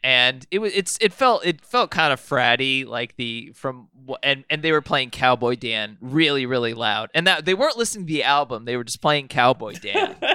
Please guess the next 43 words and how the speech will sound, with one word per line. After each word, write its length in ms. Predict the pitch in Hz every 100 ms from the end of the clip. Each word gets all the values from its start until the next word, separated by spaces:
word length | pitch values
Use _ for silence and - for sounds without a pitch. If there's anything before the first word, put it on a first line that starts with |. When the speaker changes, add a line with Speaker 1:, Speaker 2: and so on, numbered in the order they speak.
| - -
Speaker 1:
So 380 | 127 110 104 -
it's, 200 | 120 135
like, 260 | 113 117 _ _ -
the 60 |
song 400 | 143 156 147 147
for 180 | - 135
those 340 | 120 120 127 -
<laughs> 0 |
types 440 | 117 110 - -
of 80 | -
people. 560 | - - - - - - _ _ _ _ _ - - - - - -
I 200 | 120 110
don't 100 | 101
know. 220 | 92 98
It 160 | 170 214
is 180 | 220 175
one 140 | 170
of 80 | 151
their 140 | 135
most, 340 | 127 107 113 -
like, 320 | 104 104 - _ _
known 500 | 123 113 101 104 104 -
and 180 | 113 117
listened 360 | 107 - 104
to 180 | - 107
songs, 640 | - 90 90 90 - - - -
Speaker 2:
It's, 140 | 151
Speaker 1:
I 100 | 127
think. 220 | 123 - -
Speaker 2:
it's 160 | 165
just 180 | 208 208
effective. 500 | 202 170 160 160 123
I 140 | 135
think 220 | 165 220 226
there 180 | 214
are 60 | 190
some 360 | 190 147 143 139
Modest 240 | 131 131
Mouse 240 | 127 120 -
songs 240 | 123 117
that 320 | 110 110 - _ _ _ - 117
gesture 580 | 104 120 - - 127 117
at 420 | 110 107 107 -